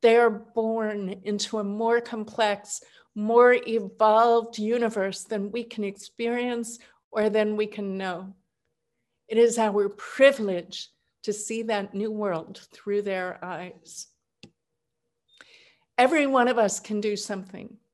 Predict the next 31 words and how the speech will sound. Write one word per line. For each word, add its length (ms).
You 80
don't 200
have 240
to 80
be 180
a 60
youth 320
activist 760
or 180
even 320
a 60
more 260
seasoned 580
one. 400
We 180
need 360
to 200
relearn 680
how 340
to 200
live 640
in 240
community, 840
reducing 680
our 180
endless 480
hunger 380
for 200
consumption 720
and 200
wealth. 340